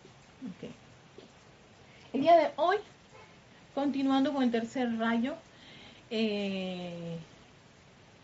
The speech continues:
ya estamos, estoy viendo que estamos, esto-, hoy es diez de noviembre, aquí en Panamá es día feriado. Eh, el mes de noviembre es un mes feriado en Panamá por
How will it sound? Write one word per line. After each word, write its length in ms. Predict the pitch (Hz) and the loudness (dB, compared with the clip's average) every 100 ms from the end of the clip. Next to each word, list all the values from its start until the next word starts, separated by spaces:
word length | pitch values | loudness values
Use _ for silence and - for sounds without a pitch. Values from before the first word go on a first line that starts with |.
| - - - 185 | -20 -20 -14 -2
ya 540 | 233 240 247 233 190 190 | 2 2 2 0 -2 -6
estamos, 400 | 202 247 269 262 | -2 0 0 -2
estoy 180 | - | -2
viendo 280 | 240 262 285 | 0 0 -2
que 80 | 240 | -4
estamos, 480 | 233 247 247 262 - | -4 -2 0 -2 -6
esto-, 220 | 226 226 | -8 -8
hoy 160 | 254 262 | -4 -4
es 80 | 262 | -2
diez 160 | 285 | -2
de 80 | 285 | 0
noviembre, 540 | 285 226 214 226 226 240 | 0 0 2 2 4 2
aquí 100 | 240 | 2
en 80 | 233 | 0
Panamá 520 | 240 214 202 220 220 - | 0 0 -2 -2 -4 -6
es 240 | 196 214 | -6 -4
día 180 | 214 208 | -2 -4
feriado. 680 | - 196 190 247 233 233 320 - - - - - - - - - - | -4 -6 -2 0 0 0 -2 -10 -20 -20 -20 -20 -20 -20 -20 -20 -10
Eh, 640 | 196 185 180 175 170 165 165 - - - - - - - | -8 -6 -8 -10 -12 -12 -12 -16 -20 -20 -20 -20 -20 -10
el 200 | - 233 226 | -4 -2 2
mes 200 | 247 269 | 4 4
de 80 | |
noviembre 340 | 285 220 226 254 | 2 2 4 4
es 60 | |
un 300 | 247 240 233 | 4 6 6
mes 360 | 226 233 233 - | 6 2 0 -6
feriado 360 | - 220 226 214 | -4 -2 0 0
en 80 | 226 | 0
Panamá 520 | 220 180 180 196 226 226 | 0 -4 -4 -4 -2 -4
por 140 | 196 | -8